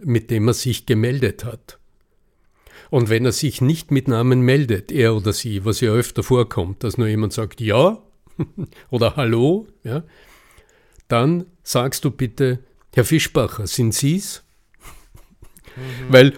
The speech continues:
Speaker 1: du solltest ja wissen, wen du anrufst. Also du solltest ja wissen, welcher Name neben der Telefonnummer steht, ähm, die du gerade gewählt hast. Und dann horchst du bitte ins, ins Telefon hinein.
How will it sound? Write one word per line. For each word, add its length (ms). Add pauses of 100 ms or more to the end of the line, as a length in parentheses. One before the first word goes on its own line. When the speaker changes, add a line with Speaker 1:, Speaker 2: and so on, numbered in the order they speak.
(120)
Speaker 1:
du 200
solltest 580
ja 160
wissen, 420
wen 220
du 160
anrufst. 600
Also 200
du 220
solltest 540
ja 140
wissen, 320
welcher 240
Name 420
neben 220
der 180
Telefonnummer 720
steht, 420 (640)
ähm, 360 (640)
die 540
du 380
gerade 640
gewählt 560
hast. 400 (800)
Und 280
dann 260
horchst 400
du 60
bitte 340
ins, 300 (220)
ins 240
Telefon 480
hinein. 480